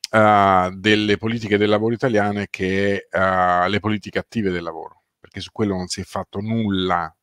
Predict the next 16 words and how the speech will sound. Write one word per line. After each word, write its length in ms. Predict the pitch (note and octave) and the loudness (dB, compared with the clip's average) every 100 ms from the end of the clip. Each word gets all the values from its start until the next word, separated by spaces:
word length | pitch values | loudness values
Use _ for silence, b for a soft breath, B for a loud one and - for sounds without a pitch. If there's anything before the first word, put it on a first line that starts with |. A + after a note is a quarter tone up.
| - | -8
nulla. 760 | A2 G#2+ G2 F#2 F2+ E2+ D#2 - _ _ _ - | -2 -2 -2 -6 -2 -2 -4 -10 _ _ _ 0
Allora, 280 | A2+ B2 G#2+ | 6 6 6
credo 320 | - C#3+ C3 | 6 6 6
che 140 | A2 | 2
Draghi 520 | A2 B2+ C3 G#2+ F#2+ F2+ B B B B | 2 4 4 4 0 -8 B B B B
approfitterà 680 | - - G#2+ G2 G#2+ A2+ A#2+ | -12 -8 -10 -10 -4 0 4
di 100 | C#3 | 2
questo 340 | G#2+ A2 - G#2 | 0 -4 -4 -6
clima, 500 | A#2+ B2 A#2+ G2+ F#2 B B B B B - | -4 -2 -2 -4 -6 B B B B B -4
eh, 240 | G2+ G2+ F#2+ | 2 2 2
come 240 | B2 B2 | 0 2
dire, 300 | A#2 G2+ F#2+ | 4 4 2
di, 480 | F#2+ A#2 B2 A2+ - | 2 2 4 2 -2
eh, 360 | - G2+ G2+ G2 | -4 0 0 -2
spesa 440 | - - C#3+ A2+ A2+ | -6 -4 0 0 0
pubblica 720 | C3 C3+ A2 G#2+ G2 F#2+ F#2+ | -2 -4 0 -2 0 -2 -4